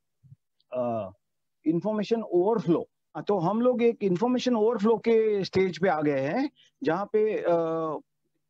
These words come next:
अ, इतना information है कि मुझे कुछ ढूंढना है तो मेरे लिए बहुत मुश्किल हो गया है। और Google पे, अ, कुछ भी आप search कीजिए तो कुछ नहीं मिलेगा आपको। इतना सब आप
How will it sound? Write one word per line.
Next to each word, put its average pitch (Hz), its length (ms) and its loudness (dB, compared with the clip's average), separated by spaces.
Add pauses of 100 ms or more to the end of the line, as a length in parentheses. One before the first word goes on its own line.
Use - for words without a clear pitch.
(280)
अ, 156 400 -2
इतना 202 360 0
information 208 540 0
है 175 240 0
कि 214 120 2
मुझे 196 220 2
कुछ 214 160 2
ढूंढना 175 320 2
है 156 280 -2 (360)
तो 190 80 0
मेरे 196 200 2
लिए 226 140 2
बहुत 226 460 0
मुश्किल 185 320 2
हो 156 180 2
गया 135 180 0
है। 101 180 -2 (480)
और 202 220 2
Google 180 640 2
पे, 226 380 2
अ, 180 460 -2
कुछ 185 180 -6
भी 226 100 0
आप 214 140 2
search 208 300 -4
कीजिए 190 320 -2
तो 180 120 -6
कुछ - 240 -8
नहीं 175 120 2
मिलेगा 135 340 0
आपको। 160 280 -4
इतना 196 240 -6
सब 196 200 0
आप 180 100 -2